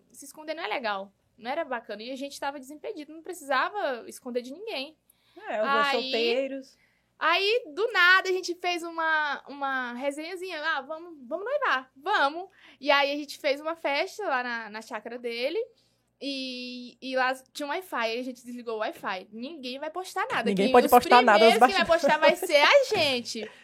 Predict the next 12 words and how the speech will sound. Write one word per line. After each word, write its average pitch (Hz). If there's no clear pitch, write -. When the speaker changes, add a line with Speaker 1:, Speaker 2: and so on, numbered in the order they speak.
Speaker 1:
Pra 254
esse 269
povo 294
ruim 269
aí, 262
cala 320
a -
boca. 220
Aí, 262
beleza. 254
Deu 277
uma 349